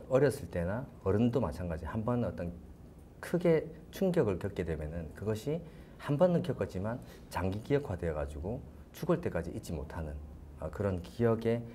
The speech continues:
어, 남는 상황이 되는데 그것이 이제 긍정적인 것도 있고 부정적인 것도 있습니다. 근데 이제 부정적인 이제 사건으로 해서, 어, 영원히 잊지 못할 정도로, 어, 기억화될 수 있습니다. 어, 우리 그 화재 사건 하면 이제 소방관들이 이제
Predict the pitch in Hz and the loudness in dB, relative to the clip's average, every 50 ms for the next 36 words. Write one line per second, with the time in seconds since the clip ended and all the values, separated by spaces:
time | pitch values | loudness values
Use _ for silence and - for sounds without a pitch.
0 | - - - 85 82 80 82 90 101 110 101 - 98 98 101 98 85 82 82 82 | -14 -10 -6 -4 -2 0 0 2 2 0 0 0 -2 0 0 0 0 0 0 -2
1 | 82 76 - 113 120 127 123 - 123 - - 85 - - - - - - - 139 | -4 -4 0 2 2 2 2 0 -2 -2 -2 -4 -4 -8 -12 -16 -14 0 2 4
2 | 151 165 180 170 151 127 127 110 104 98 90 90 87 - - 87 85 - 123 120 | 6 8 8 8 8 6 4 2 2 2 0 -2 -2 -2 -4 -6 -4 -4 -4 -6
3 | - - 143 143 135 127 101 82 - - - 69 71 - - 87 80 73 73 73 | -2 0 2 2 4 2 0 0 -4 -6 -8 -8 -8 -6 -6 -6 -6 -6 -6 -8
4 | 71 - - - - - - - - - - - - - - - - 104 90 98 | -10 -12 -14 -14 -16 -16 -18 -18 -18 -16 -18 -16 -16 -18 -18 -12 -8 -4 -2 0
5 | 95 87 95 - - 117 120 123 117 117 104 87 87 82 80 - - - - 98 | 0 0 -2 -2 2 2 4 4 4 2 0 2 0 -2 -2 -4 -8 -6 -6 -6
6 | 90 - 110 107 101 90 82 78 95 92 85 80 - - - - - - - - | -4 -2 0 2 2 2 0 0 0 -2 -2 -2 -4 -8 -14 -14 -16 -16 -16 -16
7 | - - - 71 73 85 95 98 113 135 147 127 92 85 90 110 131 131 120 117 | -16 -12 -10 -6 2 4 6 6 6 6 4 4 2 2 0 0 -2 -2 -4 -6
8 | - - 104 80 76 - - 113 110 98 90 85 85 85 85 82 107 117 127 87 | -2 -2 -2 0 -2 -2 -2 -2 0 0 0 0 0 0 0 0 0 0 0 0
9 | 90 80 80 - - 120 120 120 - 101 95 90 85 - - 82 78 85 - - | -2 -2 -4 4 4 6 6 6 2 0 -2 -2 -2 -4 -8 -10 -10 -10 -12 -14
10 | - - - - 90 - - 117 104 92 82 78 73 73 - - - - - - | -16 -14 -10 -8 -8 -8 -4 -4 -4 -2 -2 -4 -6 -6 -8 -10 -12 -12 -12 -10
11 | - - - - - - - - - - - - - - - - - 120 120 113 | -10 -10 -10 -10 -10 -12 -12 -12 -14 -16 -16 -18 -20 -18 -20 -8 -2 2 4 4
12 | 113 113 110 107 107 104 107 110 120 127 123 123 - 120 110 104 104 104 104 - | 4 4 4 4 4 4 4 2 2 2 2 0 0 0 2 2 2 2 0 0
13 | - 165 165 185 180 180 185 180 185 175 156 147 131 120 107 98 98 95 95 - | -2 2 2 4 6 6 6 6 6 6 6 6 4 4 2 2 0 0 -2 0
14 | - 143 156 170 170 175 170 170 170 165 165 165 160 151 151 147 147 - 78 80 | 0 2 4 6 6 6 6 6 4 4 2 2 2 4 4 4 4 0 0 -2
15 | 82 87 87 82 73 69 71 71 - - - - - 90 92 101 101 95 92 85 | 0 0 0 0 -2 -2 -6 -8 -8 -10 -12 -10 -6 -4 -2 0 0 0 -2 -2
16 | 85 - 82 80 80 78 76 | -2 -2 -2 -2 -2 -4 -6